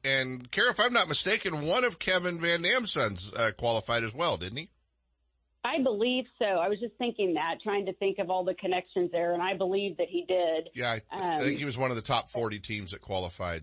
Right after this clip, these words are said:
Speaker 1: as well.
Speaker 2: But I was gonna tell Edwin not to feel too bad because he can watch us live on N B C on Sunday in the comfort of his home, hopefully,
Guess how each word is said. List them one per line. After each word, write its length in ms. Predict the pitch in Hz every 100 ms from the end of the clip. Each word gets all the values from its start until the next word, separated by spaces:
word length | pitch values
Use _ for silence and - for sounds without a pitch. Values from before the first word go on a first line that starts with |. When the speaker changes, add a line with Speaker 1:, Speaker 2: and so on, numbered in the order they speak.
| 80 -
Speaker 1:
as 160 | 85
well. 320 | 85 90 65 - _ _ _ _ _ _ _ _ -
Speaker 2:
But 140 | 208
I 100 | 226
was 120 | 247 247
gonna 220 | 262 240
tell 240 | 240 208 -
Edwin 600 | 285 214 196 196 226 226 - - - 180 175 190
not 240 | 214 208
to 80 | -
feel 180 | - 190
too 220 | - 262
bad 340 | 196 165 190 175
because 320 | 190 196 185
he 100 | 208
can 360 | 196 196 180 165
watch 280 | 185 196 - - - _ -
us 160 | 190 180
live 500 | 185 190 190 175 185
on 140 | 180 175
N 120 | 185
B 200 | 180 175 -
C 360 | 202 170 175 -
on 180 | 160 165
Sunday 520 | 202 185 160 151 175 - _ _ 175
in 60 |
the 60 | 175
comfort 320 | 208 190 180
of 80 | 170
his 80 | 170
home, 300 | 196 170 165
hopefully, 540 | 170 185 170 170 160